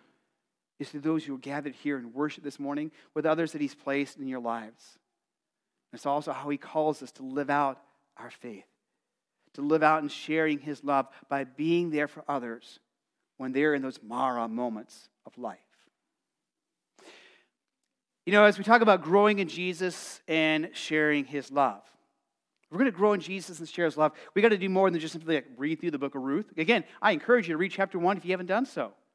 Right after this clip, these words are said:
It'll take you roughly three and a half to five minutes to read chapter one, you know, or put it in your ears and listen to it. And think on, you know, this interaction with Naomi and Ruth.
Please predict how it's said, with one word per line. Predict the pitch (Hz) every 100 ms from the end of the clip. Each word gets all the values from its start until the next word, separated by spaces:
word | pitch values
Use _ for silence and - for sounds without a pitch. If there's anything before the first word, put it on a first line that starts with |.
| _ _ _ _
It'll | 202
take | 190 196 214
you | 214 208 202 202 196
roughly | 185 214 - 185 185 185 180 175
three | 165 - 190
and | 185
a |
half | 160 170 180
to | 156
five | - 160 165
minutes | 165 120
to | 131
read | 143
chapter | 135 127 -
one, | 110 117 92 92 _ _ _ _ _ _ _ -
you |
know, | 131 135
or | 107 _ _ _ _ _ _ _ _
put | 160
it | 151
in | 147
your | 147
ears | 151 113
and | 110 117
listen | 147 123
to | 110 117
it. | _ _ _ _ _ _ _ _ _ _ _
And | 123 -
think | 202 196
on, | 185 175 165 - -
you | 165
know, | 170
this | 156 160
interaction | 185 170 160 160 156 143 143
with | 131 127
Naomi | - 143 151 147
and | 123 117
Ruth. | 139 113